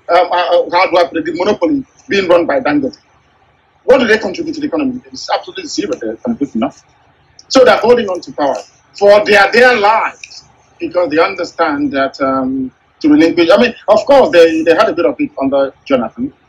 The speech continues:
After Obasanjo and, um, the brief tenure of, um, Yar'Adua, Jonathan came in, they were almost dying on a daily basis. They wanted it back by all means. So,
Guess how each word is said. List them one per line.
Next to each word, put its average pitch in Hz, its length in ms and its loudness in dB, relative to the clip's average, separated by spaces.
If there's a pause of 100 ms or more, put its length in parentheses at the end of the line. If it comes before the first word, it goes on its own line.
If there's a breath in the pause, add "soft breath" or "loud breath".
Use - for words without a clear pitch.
(400)
After - 240 0
Obasanjo 135 840 0
and, 127 320 -2
um, 123 540 -4
the 120 160 -6
brief 139 220 0
tenure 123 340 -2
of, 120 420 -4
um, 110 200 0
Yar'Adua, 113 520 0
Jonathan 113 360 -4
came 117 240 -2
in, 120 240 -6 (420)
they 196 160 -4
were 180 460 4
almost 196 360 0
dying 156 460 0
on 143 120 -8
a 123 40 -6
daily 135 240 -6
basis. 120 320 -8
They 120 100 -8
wanted 139 280 -6
it 123 160 -6
back 113 280 -4 (240)
by 131 120 4
all 123 180 4
means. 104 240 -10
So, - 160 -6